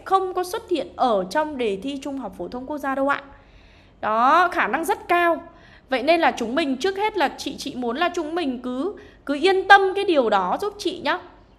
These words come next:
Được không ạ? Thì đấy là về thơ, bốn tác phẩm thơ. Bên cạnh đấy thì chúng ta sẽ có về văn xuôi các bạn nhé.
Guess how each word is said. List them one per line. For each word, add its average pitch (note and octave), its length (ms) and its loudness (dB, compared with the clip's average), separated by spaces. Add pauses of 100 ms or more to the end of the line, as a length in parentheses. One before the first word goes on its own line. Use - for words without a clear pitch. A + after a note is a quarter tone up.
(120)
Được A3+ 140 -6
không D4 200 4
ạ? C#4 240 4
Thì A#3 100 -6
đấy G3+ 160 0
là D4 120 0
về G#3+ 240 -4
thơ, C4+ 260 -2 (420)
bốn A3+ 320 0
tác F4+ 260 -2
phẩm A#3+ 120 -4 (100)
thơ. B3 220 -8 (640)
Bên A4 240 8 (100)
cạnh F4 240 6
đấy A3+ 260 0
thì D4+ 160 -2
chúng G3 180 -8
ta D4+ 180 2
sẽ C4 320 -4
có F#3+ 200 -4 (100)
về A#3 180 0
văn E4+ 460 -2
xuôi E4+ 580 0
các D#4+ 140 -4
bạn C4 220 -6
nhé. E4+ 120 -2